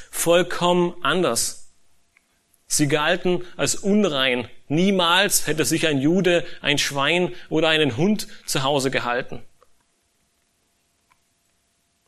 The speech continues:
Und deshalb bedient sich Petrus dieser beiden Tiere. Jeder, der schon mal einen Hund hatte oder vielleicht einen Hund hat, der kennt dieses Szenario.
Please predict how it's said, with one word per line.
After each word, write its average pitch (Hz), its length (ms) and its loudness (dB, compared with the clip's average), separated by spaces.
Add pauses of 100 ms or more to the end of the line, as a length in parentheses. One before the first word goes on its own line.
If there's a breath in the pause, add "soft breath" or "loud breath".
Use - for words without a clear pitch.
(120)
Und 113 160 -2
deshalb 147 420 0
bedient 143 380 0
sich - 220 -4
Petrus 147 480 -2
dieser 143 240 0
beiden 127 420 0
Tiere. 147 500 -4 (3750)
Jeder, 160 500 0 (960 soft breath)
der 127 120 2
schon 131 180 0
mal 127 220 0
einen 117 180 0
Hund 131 220 -2
hatte 151 340 0
oder 123 200 0
vielleicht 123 340 -2
einen 113 160 -2
Hund 123 200 -4
hat, 139 200 -2
der 127 100 0
kennt 139 300 -4
dieses 120 260 -2
Szenario. 110 600 -4